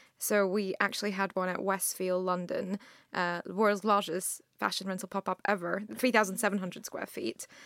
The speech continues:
Um, and then most recently, we're currently in Marylebone, um, having a pop-up. So there's quite a lot of pieces over there, over two thousand pieces. I think the main thing, uh, worth saying is that we are very much an app. So this is a very tech-focused community.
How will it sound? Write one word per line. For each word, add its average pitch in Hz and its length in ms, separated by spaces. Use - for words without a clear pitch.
Um, 196 340
and 214 140
then 208 160
most 196 260
recently, 196 600
we're 185 280
currently 196 500
in 190 120
Marylebone, 185 680
um, 170 320
having 190 360
a 180 60
pop-up. - 480
So 202 240
there's 208 220
quite 226 180
a 240 60
lot 220 160
of 208 80
pieces 190 320
over 175 120
there, 180 280
over 196 160
two 208 160
thousand 180 320
pieces. 226 500
I 233 60
think 269 140
the 254 80
main 247 320
thing, 175 480
uh, 180 240
worth 190 220
saying 180 420
is 190 160
that 180 180
we 202 200
are 208 180
very 180 260
much 170 520
an 196 200
app. - 300
So 190 220
this 202 180
is 202 100
a 202 60
very 175 260
tech-focused - 680
community. 180 580